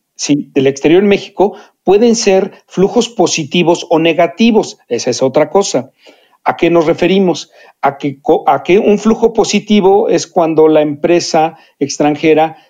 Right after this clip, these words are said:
aporta al capital social de su filial mexicana, pero también se dan casos en que no, no aumentan el capital social, sino que lo disminuyen, en cuyo caso estamos en presencia de un flujo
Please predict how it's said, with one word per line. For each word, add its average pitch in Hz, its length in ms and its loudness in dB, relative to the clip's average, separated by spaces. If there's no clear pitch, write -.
aporta 156 520 0
al 151 120 2
capital 139 480 -2
social 143 360 0
de 139 120 0
su 135 120 -6
filial 143 380 0
mexicana, 156 600 -2
pero 147 260 2
también 156 400 2
se 208 140 0
dan 208 160 0
casos 175 560 0
en 143 300 -2
que 160 420 -2
no, 156 160 0
no 160 120 2
aumentan 190 440 0
el 143 80 0
capital 139 420 -2
social, 147 340 0
sino 170 240 -2
que 156 120 0
lo 131 120 0
disminuyen, 131 800 -2
en 139 160 -2
cuyo 139 320 0
caso 143 280 -2
estamos 170 340 -2
en 160 100 -2
presencia 143 460 0
de 147 80 4
un 151 100 0
flujo 143 440 -2